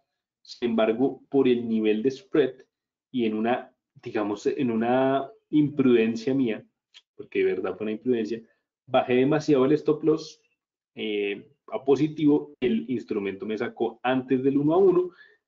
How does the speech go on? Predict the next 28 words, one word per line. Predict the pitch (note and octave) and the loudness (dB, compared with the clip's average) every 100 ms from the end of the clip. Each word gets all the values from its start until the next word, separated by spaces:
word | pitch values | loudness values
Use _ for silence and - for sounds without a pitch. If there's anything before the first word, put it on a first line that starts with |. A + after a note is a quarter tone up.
| _ _ _ | _ _ _
Estaría | - - D#3 D#3 F3 | 0 2 4 4 4
abierta, | F#3+ G#3+ - G3 | 6 4 4 2
la | |
verdad, | F3 C#3+ D3 D3 | 2 2 2 0
no | E3 E3 E3 E3+ E3+ | -6 -10 -8 -6 -6
me | F3 | -8
acuerdo | E3+ - E3+ E3 | -8 -8 -8 -8
exactamente | F3 E3+ E3+ E3 D#3 | -10 -14 -14 -14 -16
cómo | D#3 E3+ D3+ | -14 -12 -6
fue, | F3+ G3+ | -4 -4
entré | F#3+ C#3+ | -4 -4
a | |
mercado, | C#3+ D3 - D3+ E3+ E3 | -4 -6 -8 -6 -2 0
era | C#3 | 0
algo | C3 C3+ D3 | -2 0 -2
así. | - D3 C#3+ C3+ _ _ _ _ _ _ | -2 -12 -14 -16 _ _ _ _ _ _
A | - | -18
ver, | - - _ | -18 -20 _
esperen | _ - G#2 | _ -10 -10
un | - | -10
segundo, | - - - - | -10 -12 -12 -10
el | A#2 | -8
uno | B2+ B2+ | -6 -4
a | |
uno | C#3 D3+ E3+ | -2 -2 -4
se | D#3+ | -6
tocó | D3+ - - | -6 -8 -8
acá, | - - | -10 -14